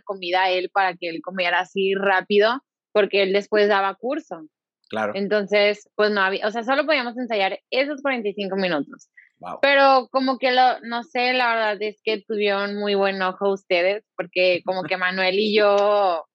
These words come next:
Speaker 1: no sé, hicimos clic impresionante. Yo, yo soy súper miedosa para las cargadas y,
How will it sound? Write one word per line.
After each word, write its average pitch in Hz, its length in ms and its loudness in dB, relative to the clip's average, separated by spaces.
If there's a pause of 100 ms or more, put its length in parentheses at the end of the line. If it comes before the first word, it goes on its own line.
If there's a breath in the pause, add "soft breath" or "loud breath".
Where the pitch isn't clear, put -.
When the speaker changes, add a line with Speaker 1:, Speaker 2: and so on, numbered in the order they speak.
Speaker 1:
no 190 140 -6
sé, 226 200 -2
hicimos 214 500 -4 (100)
clic 202 320 2 (180)
impresionante. 190 1400 0 (760 loud breath)
Yo, 247 720 4 (200)
yo 247 520 2
soy 320 160 0
súper 320 400 -2
miedosa 233 380 -2
para 233 200 -4
las 202 180 -4
cargadas 170 680 -4 (260)
y, 180 680 2